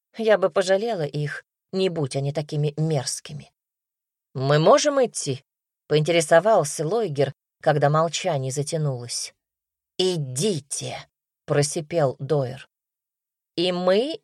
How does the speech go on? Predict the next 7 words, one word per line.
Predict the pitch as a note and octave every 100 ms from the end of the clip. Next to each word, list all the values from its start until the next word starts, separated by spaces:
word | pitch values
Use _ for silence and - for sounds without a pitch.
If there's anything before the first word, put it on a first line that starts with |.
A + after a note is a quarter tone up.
| -
ничего | F#3 F#3+ F#3+ - - F#3 D#3+ G#3
не | D4 C4+
нарушили", | B3+ A3+ G3 D#3 C#3 - - D3 C#3+ C#3+ D3 _ _ _ -
заботливо | C#3+ E3+ D#3+ D3+ D3+ D3
уточнила | - D#3 D#3 - D#3 D3 C#3+ -
Лорен. | D3+ C#3+ C#3 C#3 D3 _ _ _ _ _ _ -
"Нет, | E3 F#3 A3 D#3+ - - -